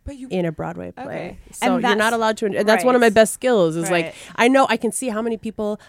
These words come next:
Speaker 2: are texting. I know when the chatter at the bar
Speaker 3: Mm.
Speaker 2: gets louder. I can tell how many times the till has gone off.
Speaker 3: Mm.
Speaker 2: I know when the boys and the girls are noticing one another.
Speaker 1: What
Speaker 2: Like,
Speaker 1: do you do in those circumstances?
Speaker 2: I,
Speaker 1: How
Speaker 2: I,
Speaker 1: do you course correct? Or
Speaker 2: so I'll, so maybe it depends if I'm playing with a live band. I do a little signal behind my back that says, "Can you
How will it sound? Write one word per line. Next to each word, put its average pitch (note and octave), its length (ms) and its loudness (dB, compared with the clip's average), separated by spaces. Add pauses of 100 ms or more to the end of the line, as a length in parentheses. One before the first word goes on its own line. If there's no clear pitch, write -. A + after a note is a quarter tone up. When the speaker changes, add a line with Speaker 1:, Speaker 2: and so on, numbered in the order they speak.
Speaker 2:
are - 80 -8
texting. - 540 -10
I E3+ 60 -4
know F#3+ 120 2
when F3+ 160 0
the - 80 0
chatter F#3+ 300 0
at G3 80 -4
the G3 80 -2
bar E3+ 240 0
Speaker 3:
Mm. F3+ 60 -8
Speaker 2:
gets D#3+ 180 -8
louder. D#3 200 -4
I E3+ 120 -4
can E3+ 160 -4
tell F#3+ 180 0
how G3+ 80 -2
many F#3 160 0
times E3 280 -6
the D3 80 -12
till F#3+ 280 -4
has E3+ 160 -4
gone D#3 240 -10
off. - 240 -12
Speaker 3:
Mm. - 240 -14
Speaker 2:
I F#3 100 -2
know G#3 200 4
when G#3 180 2
the F#3+ 80 0
boys F3+ 400 -2
and F3+ 80 0
the E3+ 60 0
girls E3 320 -2
are D#3+ 60 -2
noticing E3 460 -4
one D#3 220 -6
another. D#3+ 360 -6
Speaker 1:
What G#3+ 160 -6
Speaker 2:
Like, G3 180 0
Speaker 1:
do G#3+ 100 -6
you G3 80 -8
do A3+ 220 -6
in G#3+ 80 -8
those G3 180 -10
circumstances? - 800 -16
Speaker 2:
I, E3 100 -6
Speaker 1:
How G#3 120 0
Speaker 2:
I, G#3 100 4
Speaker 1:
do B3 60 0
you A3+ 100 -2
course A#3 340 -4
correct? F#3+ 460 -8
Or F3+ 100 -6
Speaker 2:
so A#3+ 260 0
I'll, A3+ 200 6
so A#3+ 160 0
maybe A3+ 380 0
it F#3+ 60 -6
depends G#3 280 0
if G3 60 -4
I'm F#3 100 -2
playing F3+ 120 -6
with E3 80 -8
a D#3+ 60 -8
live D#3+ 280 -10
band. D#3 260 -6
I - 100 -8
do F3 160 -4
a F3 40 0
little E3+ 180 -2
signal E3+ 320 -4
behind D#3+ 240 -4
my D#3+ 80 0
back D#3 240 -6
that - 160 -12
says, D#3 340 -10
"Can F#3 160 -6
you E3+ 380 -4